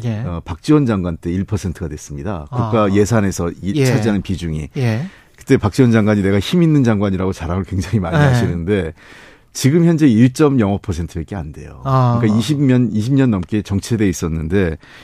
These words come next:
Speaker 2: 이 분야의 예산을 이 퍼센트로 단계적으로 해서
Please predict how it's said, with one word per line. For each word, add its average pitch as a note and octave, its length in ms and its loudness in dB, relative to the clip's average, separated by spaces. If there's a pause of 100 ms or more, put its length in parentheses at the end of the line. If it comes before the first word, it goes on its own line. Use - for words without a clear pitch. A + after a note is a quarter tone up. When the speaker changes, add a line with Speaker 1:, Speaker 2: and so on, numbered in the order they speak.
Speaker 2:
이 A#2 120 4
분야의 C#3 440 4
예산을 G2+ 500 2 (240)
이 A#2+ 140 0
퍼센트로 B2+ 560 -2
단계적으로 G2+ 680 2
해서 G#2+ 360 -2